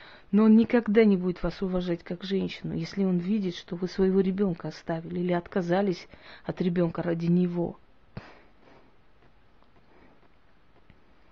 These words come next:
Не бойся воспитывать своего ребёнка.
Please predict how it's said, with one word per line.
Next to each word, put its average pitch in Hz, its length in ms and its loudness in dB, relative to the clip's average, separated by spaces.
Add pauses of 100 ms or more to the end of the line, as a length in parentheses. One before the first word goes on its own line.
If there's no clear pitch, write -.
(1080)
Не 220 200 8
бойся 214 460 4
воспитывать 175 580 -6
своего 180 260 -2
ребёнка. 175 460 -2